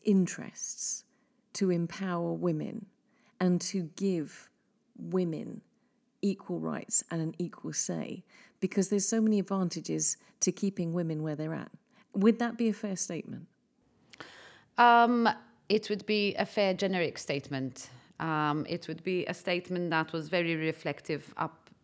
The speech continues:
Speaker 2: to, you know, not so long ago. And when I say not so long ago, even a century ago,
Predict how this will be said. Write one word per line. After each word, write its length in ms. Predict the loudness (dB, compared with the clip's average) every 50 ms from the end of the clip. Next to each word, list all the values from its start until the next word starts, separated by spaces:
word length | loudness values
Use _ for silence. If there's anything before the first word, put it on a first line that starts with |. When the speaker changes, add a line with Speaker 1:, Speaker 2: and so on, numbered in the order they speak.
| _ _ -10
Speaker 2:
to, 300 | -8 -6 -6 -8 -8 -8 -6
you 80 | -6
know, 180 | -6 -6 -8 -8 -6
not 280 | -4 -4 -4 -6 -6
so 120 | -4 -4 -2
long 260 | 0 0 0 0 -2
ago. 340 | -2 0 2 2 2 2 2
And 120 | 0 -2 -2
when 80 | -2 -2
I 60 | -2
say 160 | -2 -4 -4
not 160 | -4 -4 -4
so 80 | -4 -4
long 180 | -2 -2 -2
ago, 200 | -2 -2 -2 -2
even 180 | -2 -2 -2 -4
a 40 | -4
century 420 | -2 -2 -2 -2 -2 -2 -4 -2
ago, 300 | 0 0 0 0 0 -2